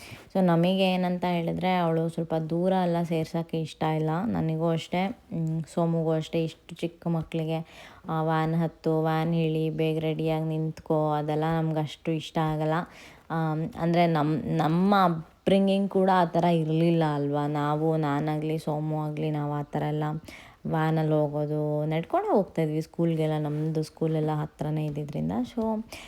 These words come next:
ಹತ್ರ ಇದ್ದರೆ ತುಂಬ ಅಡ್ವಾಂಟೇಜಸ್ ಇದೆ ಅಂತ ನನಗೆ ಫೀಲ್ ಆಗುತ್ತೆ. ಹಾಗಾಗಿ, ಮ್, ಅವಳನ್ನ ನಾವು ಹತ್ರ ಸ್ಕೂಲ್ಗೆ ಸೇರಿಸಿರೋದು. And ನಮ್ಮ ಏರಿಯಾದಲ್ಲಿ ಸ್ಕೂಲ್ಗಳಿಗಂತೂ ಬರೋನೇ ಇಲ್ಲ ಬಿಡಿ, ಅಷ್ಟೊಂದು ಸ್ಕೂಲ್ಗಳಿದೆ.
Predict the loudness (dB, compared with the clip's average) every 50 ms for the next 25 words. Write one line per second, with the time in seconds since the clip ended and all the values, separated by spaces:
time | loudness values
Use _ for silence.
0 | -12 -4 -4 -4 -2 2 4 6 6 6 6 4 4 6 6 8 8 8 8 8
1 | 8 8 8 6 6 4 2 2 2 0 0 2 0 0 2 2 0 0 0 -2
2 | -2 -2 -2 -2 -2 -2 -4 -4 -4 -4 -4 -4 -4 0 0 0 2 2 0 -2
3 | -2 -4 -4 -2 -2 0 0 0 2 2 2 2 2 0 0 -2 -2 0 -2 -2
4 | -2 -6 -6 -4 -2 0 0 0 0 -2 -4 -4 -6 -8 -10 -16 -20 _ _ -20
5 | -20 -20 _ -20 -20 -20 -20 -20 _ _ -20 -20 -20 -14 -4 -2 0 2 2 2
6 | 2 2 0 0 0 0 0 0 0 0 -2 -2 -2 -2 -4 -4 -4 -4 0 2
7 | 2 2 4 2 0 0 0 -4 -4 -4 -4 -2 0 0 0 0 0 0 0 0
8 | 0 0 0 0 -2 0 0 -2 -2 -4 -8 -14 -20 -20 -20 -20 -16 -6 -2 -2
9 | 0 2 2 2 2 2 0 -2 -4 -6 -6 -2 0 0 2 2 2 2 2 2
10 | 2 0 0 0 0 0 2 2 4 4 2 2 2 4 4 4 4 4 4 4
11 | 4 2 2 2 0 0 0 0 2 2 2 2 0 -2 0 2 4 4 4 4
12 | 2 0 -2 0 2 4 4 4 2 2 0 0 -2 -2 -4 -4 -6 -12